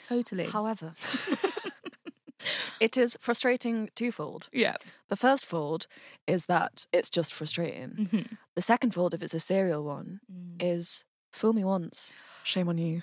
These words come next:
Speaker 1: Yeah. <laughs>
Speaker 2: Fool me
Speaker 1: Like,
Speaker 2: twice.
Speaker 1: shame on me.
Speaker 2: Shame on me
Speaker 1: This is
Speaker 2: for
Speaker 1: the
Speaker 2: ever thinking
Speaker 1: problem.
Speaker 2: that you weren't gonna fucking flake.
Speaker 1: That's exactly it.
Speaker 2: And
Speaker 1: That is
Speaker 2: that's, and I'm
Speaker 1: exactly
Speaker 2: just like,
Speaker 1: the problem.
Speaker 2: why? Why did I think?
Speaker 1: Yeah.
Speaker 2: Oh, God.
Speaker 1: And, and
Speaker 2: Yeah.
Speaker 1: the thing is, I, I, I have a lot of sympathy for it, because I think
Speaker 2: Yeah.
Speaker 1: sometimes you're like,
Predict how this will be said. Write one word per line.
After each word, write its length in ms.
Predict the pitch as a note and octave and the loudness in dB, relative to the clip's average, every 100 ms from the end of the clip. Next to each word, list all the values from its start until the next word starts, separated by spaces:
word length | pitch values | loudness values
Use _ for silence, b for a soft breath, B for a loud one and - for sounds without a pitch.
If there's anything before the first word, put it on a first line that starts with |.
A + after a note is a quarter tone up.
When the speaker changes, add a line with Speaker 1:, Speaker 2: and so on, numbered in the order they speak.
| G3 | -4
Speaker 1:
Yeah. 460 | G3+ G3 G3+ G3+ G#3 | -4 -2 -2 0 2
<laughs> 20 | |
Speaker 2:
Fool 180 | C#4+ G4 | 6 6
me 300 | G#4+ C#4+ F#4+ | 6 4 6
Speaker 1:
Like, 100 | A4 | 6
Speaker 2:
twice. 500 | G#4 F4 B3+ - - | 8 6 6 4 0
Speaker 1:
shame 280 | - G4 G4 | 4 4 4
on 100 | F#4+ | 2
me. 60 | G4 | 2
Speaker 2:
Shame 300 | F#4 A#3+ C#4 | 4 6 6
on 120 | C4+ | 8
me 140 | B3+ C#4 | 8 8
Speaker 1:
This 100 | - | 8
is 60 | |
Speaker 2:
for 100 | B3+ | 8
Speaker 1:
the 60 | A4+ | 8
Speaker 2:
ever 180 | A3+ F#4 G#4 | 6 4 2
thinking 240 | E4 G#4+ | 4 8
Speaker 1:
problem. 500 | G#4+ D#4+ C4+ A#3 G#3+ B - | 8 8 8 8 4 B 2
Speaker 2:
that 120 | G#3+ | 6
you 100 | A#3 | 8
weren't 220 | A#3+ B3 | 8 8
gonna 120 | B3+ | 6
fucking 420 | C#4 A#3 G3+ A3+ B3 | 4 2 4 4 6
flake. 340 | D4 F4 F#4 | 6 8 8
Speaker 1:
That's 260 | F#4 G#4 A4+ | 6 6 2
exactly 560 | F#4+ F#4+ E4 F4 E4 | 6 6 6 4 4
it. 200 | D#4+ G#3+ - | 6 6 8
Speaker 2:
And 200 | F4+ G4+ | 10 10
Speaker 1:
That 120 | E4+ | 8
is 60 | |
Speaker 2:
that's, 20 | - | 6
and 80 | C4+ | 8
I'm 80 | F#4 | 8
Speaker 1:
exactly 140 | E4+ | 6
Speaker 2:
just 80 | E4+ | 6
like, 140 | E4+ C4+ | 8 10
Speaker 1:
the 20 | |
problem. 300 | D#4+ D#4 F4 F4+ | 8 8 8 6
Speaker 2:
why? 120 | F4 C4+ C4 D4 E4+ | 4 2 6 6 6
Why 60 | |
did 160 | E4+ D#4 | 4 2
I 60 | D4 | 2
think? 600 | D#4+ E4+ D4 - - - | 4 4 4 0 -8 -6
Speaker 1:
Yeah. 380 | A3 A#3 B3 B3+ | 2 6 6 4
Speaker 2:
Oh, 280 | F#3+ F3+ F3 - | 2 0 -2 -4
God. 340 | E3 E3 F3+ - - | -2 -2 -2 0 4
Speaker 1:
And, 140 | D#4+ | 6
and 160 | - F4+ | 6 4
Speaker 2:
Yeah. 60 | |
Speaker 1:
the 20 | |
thing 180 | - F#4+ | 4 2
is, 180 | F4+ C#4 - | 2 0 2
I, 120 | B3 - | 2 4
I, 240 | A#3+ B3 G#3+ A#3+ | 4 4 2 2
I 60 | |
have 200 | A#3 C#4 - | 4 4 4
a 60 | |
lot 180 | C4 C#4 | 4 4
of 100 | C4+ | 0
sympathy 460 | - C#4 C4 A3+ A#3 | 0 2 2 2 0
for 200 | F#3 D#3+ | 2 2
it, 60 | |
because 220 | - F3+ G3 | 0 0 0
I 80 | |
think 180 | F#3+ A3 | 2 2
Speaker 2:
Yeah. 80 | F#3+ | 4
Speaker 1:
sometimes 380 | G#3+ G#3 G#3 G3+ | 4 4 2 2
you're 100 | F#3+ | 2
like, 160 | F3+ | 2